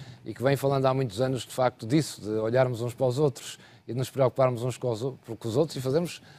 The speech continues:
sobretudo, reflexões, eh, autopessoais até, ehm, para percebermos onde, de facto, onde estamos. Acha que a, a humanidade só percebe isso quando acontece uma coisa destas?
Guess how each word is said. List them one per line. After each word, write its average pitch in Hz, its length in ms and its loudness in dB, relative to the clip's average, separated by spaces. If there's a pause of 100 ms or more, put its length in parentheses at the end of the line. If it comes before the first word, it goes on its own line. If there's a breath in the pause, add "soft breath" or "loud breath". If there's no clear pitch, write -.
sobretudo, 143 380 0
reflexões, 131 800 0
eh, 98 640 -4
autopessoais 127 760 4
até, 123 360 2 (420 loud breath)
ehm, 113 1120 0 (220)
para 120 500 6 (240)
percebermos 120 460 -2
onde, 113 220 -6
de - 60 -20
facto, 120 320 -2
onde 110 120 -6
estamos. 104 400 -2 (340 loud breath)
Acha 143 460 2 (420 soft breath)
que 147 440 6 (100)
a, 135 300 2
a 151 40 6
humanidade 151 500 4
só 151 120 2
percebe 135 340 0
isso 135 160 -2
quando 135 180 0
acontece 131 460 -2
uma 120 100 -8
coisa 117 240 -4
destas? 113 680 -8